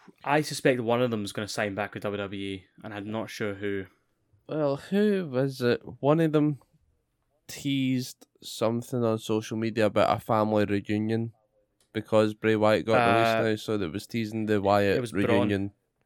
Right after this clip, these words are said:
Speaker 2: Was it Braun?
Speaker 1: Yeah.
Speaker 2: See,
Speaker 1: Yeah.
Speaker 2: that's the last guy I would have expected it for, 'cause he's the one that said, "I've got enough money, I never need to do this again. Why would I do it for less money?"
Speaker 1: I know, he's a Vince guy, right? So, but then
Speaker 2: Yeah.
Speaker 1: I can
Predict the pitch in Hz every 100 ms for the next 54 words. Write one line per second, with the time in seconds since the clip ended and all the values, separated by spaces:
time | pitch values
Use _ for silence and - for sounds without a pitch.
0 | - 101 98 76 110 120 110 113 107 104
1 | - _ _ _ - - 113 113 - -
2 | 156 110 113 - 113 110 104 104 98 -
3 | - 98 90 123 123 87 - 120 - 113
4 | - 113 113 - - _ _ - 107 104
5 | 104 80 - 101 95 - _ _ - 98
6 | - - 87 90 110 - 113 104 104 104
7 | 104 98 69 95 95 107 104 104 107 110
8 | - _ _ _ _ 104 104 104 101 98
9 | 104 87 - 95 98 95 - 104 113 113
10 | - - - - - - - - - -
11 | 127 113 131 123 127 139 139 - 104 98
12 | 104 - - 113 120 120 123 - - 139
13 | 131